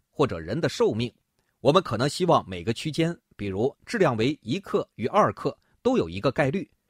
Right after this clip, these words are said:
从广义上说，我们可能希望变量值的可测集有一个概率。我们说这个函数是可测的，指的就是这个意思。它的可测集的原项是 F 的元素，是有概率的集合。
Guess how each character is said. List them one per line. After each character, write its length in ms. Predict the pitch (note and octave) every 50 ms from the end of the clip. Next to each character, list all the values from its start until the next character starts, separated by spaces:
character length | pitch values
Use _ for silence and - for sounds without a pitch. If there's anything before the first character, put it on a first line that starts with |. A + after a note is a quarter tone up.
| _ _ -
从 260 | - - B2+ D#3 E3+
广 260 | D3+ - A2 G#2 A2
义 140 | D#3 G3+ F3
上 180 | B2 - F2+ F2
说， 240 | - - A2 A#2 - _ -
我 100 | A#2+ C#3
们 100 | A#3 B3
可 140 | - - A#2
能 100 | D3 E3
希 140 | - -
望 180 | G#3+ G3+ E3+ C3+ -
变 180 | - B3 A#3+ G3+
量 200 | F#3+ F3 C#3+ A#2+
值 160 | - - D#3+
的 100 | D#3+ C#3+
可 260 | - - - - G#2
测 280 | G#2+ - - A#3 G#3 B2
集 340 | - - G#2 C#3+ E3+ G2 _ _
有 240 | - G2 G#2 G2 F#2
一 80 | G2+ C3+
个 100 | - C3
概 200 | - E3+ D3 C#3+
率。 200 | G3 G#3+ - _ _ _ _ _ _ _ _ _ _ -
我 80 | A#2 A#2+
们 100 | D3+ C#3
说 240 | - D3 D3 - _ _
这 120 | - - A#3+
个 100 | F#3+ D3
函 320 | - - F#2+ G#2 D3 G3
数 180 | G#3 - G3+ C#3+
是 140 | - - B2+
可 260 | - - - D#2+ D#2+
测 300 | - - - A#3 G#3+ C#3
的， 160 | F#2 - - _ _ _ _ _ _ _
指 140 | - D#3 B2
的 80 | C#3
就 140 | C3+ - C3+
是 120 | A2 -
这 140 | G2+ - C3+
个 100 | - F#2
意 160 | F#2 G#2+ G#2+
思。 240 | F2 - - - - _ _ _ _ _ _ _ _
它 140 | - - D#3+
的 180 | C#3+ C#3+ C3 A#2+
可 200 | - - - A2+
测 220 | - - G3+ E3
集 180 | G#2+ - - C#3+
的 80 | - B2
原 260 | E2+ F2 F2+ B2 F#3
项 240 | G3+ - A3 F3 - _
是 140 | - - - -
F 440 | - - - A2 D#3+ G#3 - - F3+
的 100 | G#2+ F2
元 240 | D#2+ E2 F2+ -
素， 220 | E3+ - A3+ F3+ - _ _ _ _ -
是 240 | - - D#3 C#3+ - -
有 160 | G#2+ A2+ A#2
概 240 | - - G#3 F#3 F3
率 160 | A#3 A3+ D3+
的 100 | - F#2
集 220 | - - B2 E3+
合。 340 | F#3 - - F2+ A2 C#3+ -